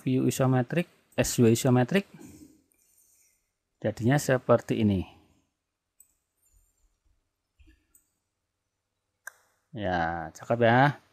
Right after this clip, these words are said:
Oke. Selanjutnya, selanjutnya saya akan pasang dinding segitiganya.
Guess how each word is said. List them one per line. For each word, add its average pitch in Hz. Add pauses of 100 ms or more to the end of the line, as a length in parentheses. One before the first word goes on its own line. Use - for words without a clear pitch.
(520)
Oke. 113 (720)
Selanjutnya, 147 (240)
selanjutnya 147
saya 151
akan 151
pasang 156 (800)
dinding 123
segitiganya. 123